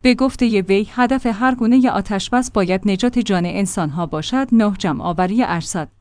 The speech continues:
وی همچنین از آمریکا خواست تا با اعمال تحریم‌های شدیدتر بر مسکو،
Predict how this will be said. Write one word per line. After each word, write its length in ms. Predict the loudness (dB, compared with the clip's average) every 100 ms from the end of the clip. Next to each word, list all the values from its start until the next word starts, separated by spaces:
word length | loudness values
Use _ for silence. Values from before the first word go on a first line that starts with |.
| -2
وی 200 | 0 0
همچنین 520 | 2 2 6 8 6
از 140 | 2
آمریکا 460 | -2 -2 -4 -4 -6
خواست 380 | 0 0 0 0
تا 120 | 0
با 160 | 0
اعمال 420 | 0 0 2 2 0
تحریم‌های 680 | -2 -2 0 0 2 2
شدیدتر 600 | 0 -2 0 -2 0 0
بر 180 | 0 0
مسکو، 500 | 2 -2 -2 -2 -2